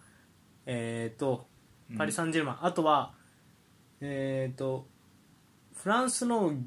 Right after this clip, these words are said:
Speaker 1: 行政とか、なんか財政とか、
Speaker 2: うん。
Speaker 1: えーと、あとは欧州連合当局、あとはウ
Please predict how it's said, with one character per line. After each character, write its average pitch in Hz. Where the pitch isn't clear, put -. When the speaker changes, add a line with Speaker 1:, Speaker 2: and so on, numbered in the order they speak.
Speaker 1:
行 226
政 127
と 110
か、 110
な 123
ん 117
か 113
財 165
政 113
と -
か、 117
Speaker 2:
う 110
ん。 104
Speaker 1:
え 120
ー -
と、 123
あ 131
と 135
は 131
欧 208
州 214
連 208
合 196
当 196
局、 107
あ 135
と 131
は 113
ウ 110